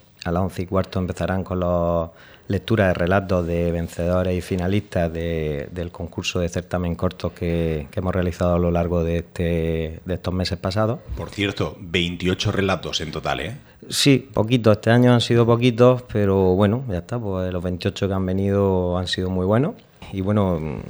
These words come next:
Speaker 1: destacar que el año pasado tuvimos a Laza amenizando el, el certamen o la entrega de, de premios, y este año vamos a tener a Carmen Miñarro, Bonica, una
Speaker 2: Ujú.
Speaker 1: cantautora lorquina,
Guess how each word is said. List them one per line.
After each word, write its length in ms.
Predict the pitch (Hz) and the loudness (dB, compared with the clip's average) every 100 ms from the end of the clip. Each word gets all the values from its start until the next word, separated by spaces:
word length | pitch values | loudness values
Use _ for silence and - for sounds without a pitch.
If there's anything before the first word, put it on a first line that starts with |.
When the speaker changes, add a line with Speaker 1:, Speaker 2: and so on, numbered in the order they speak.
| 50 | -4
Speaker 1:
destacar 560 | 95 92 90 98 104 | -2 0 0 2 2
que 200 | - 104 | 2 0
el 80 | 98 | 2
año 120 | 101 | 2
pasado 280 | 98 92 101 | 0 0 0
tuvimos 400 | 92 98 98 92 | 0 -2 -2 -2
a 40 | 92 | 2
Laza 580 | 95 - 98 95 90 87 - - - | 2 0 -2 0 0 -4 -18 -20 -10
amenizando 800 | 110 107 104 - 110 107 104 104 | -2 2 2 2 0 2 0 0
el, 540 | 101 101 101 101 95 - - - - - - | 0 0 0 -2 -6 -10 -20 -20 -20 -12 -2
el 120 | 113 | 0
certamen 540 | - 110 - 123 143 | 2 0 4 4 4
o 80 | 131 | 4
la 80 | 104 | 2
entrega 320 | 98 104 104 | 0 0 2
de, 380 | 104 101 101 - | 2 2 0 -2
de 140 | 101 104 | -2 0
premios, 400 | 113 120 131 147 - _ - | 2 4 2 0 -8 _ -2
y 180 | 110 113 | 2 2
este 200 | 113 113 | 2 0
año 200 | 110 113 | 2 2
vamos 200 | 107 104 | 2 0
a 40 | |
tener 240 | 104 110 | 0 0
a 80 | 107 | 0
Carmen 320 | 98 101 101 | 0 0 0
Miñarro, 440 | 98 107 110 107 139 - | 0 4 4 2 -6 -10
Bonica, 500 | 98 85 101 101 110 131 - | -4 0 0 0 -6 -8 -10
una 140 | 98 90 | -6 -4
Speaker 2:
Ujú. 80 | |
Speaker 1:
cantautora 600 | 90 87 87 87 90 90 | -4 -6 -6 -4 -2 -2
lorquina, 480 | 90 92 - 107 107 | -2 -2 0 0 0